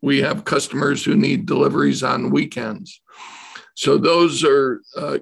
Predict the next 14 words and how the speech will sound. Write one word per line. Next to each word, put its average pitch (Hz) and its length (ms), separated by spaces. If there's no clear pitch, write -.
kind 151 300
of 156 160
the - 360
two 175 280
items 165 720
that 143 240
are 135 360
work 156 440
against 131 880
the 165 120
work-life 160 640
balance, 170 600
but 151 240
we're 180 440